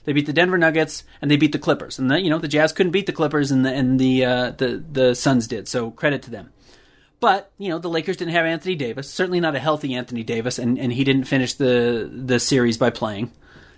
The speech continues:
They beat the Denver Nuggets without Jamal Murray. Uh, he got hurt early in the season and didn't finish, didn't play at all in the playoffs. And then they beat the Clippers without Kawhi Leonard. So,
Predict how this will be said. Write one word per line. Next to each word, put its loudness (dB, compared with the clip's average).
They 0
beat 4
the 0
Denver 0
Nuggets 2
without 0
Jamal 2
Murray. -4
Uh, 0
he 4
got 0
hurt 2
early 4
in 6
the 4
season 2
and 2
didn't 2
finish, -4
didn't 0
play 0
at 4
all 4
in -2
the -6
playoffs. -6
And -2
then 2
they 4
beat 0
the -8
Clippers -4
without 0
Kawhi 2
Leonard. -4
So, 2